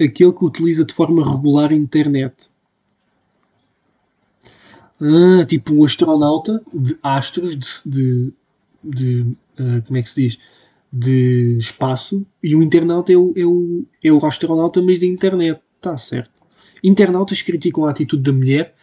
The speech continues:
que diz estar a viver sem orgasmos desde que casou. Nossa. Epá, eh,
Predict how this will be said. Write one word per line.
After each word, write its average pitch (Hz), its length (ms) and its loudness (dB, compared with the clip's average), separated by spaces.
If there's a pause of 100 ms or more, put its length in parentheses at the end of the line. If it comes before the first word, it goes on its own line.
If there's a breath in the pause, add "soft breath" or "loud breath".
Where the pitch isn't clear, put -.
(360 soft breath)
que - 80 -6
diz 175 200 2
estar 180 260 0
a 175 40 4
viver 160 380 2
sem 175 200 0
orgasmos 160 520 -2
desde 165 240 -2
que - 100 -20
casou. 143 500 0 (1120)
Nossa. 135 540 -8 (1000)
Epá, - 440 -10
eh, 123 480 -2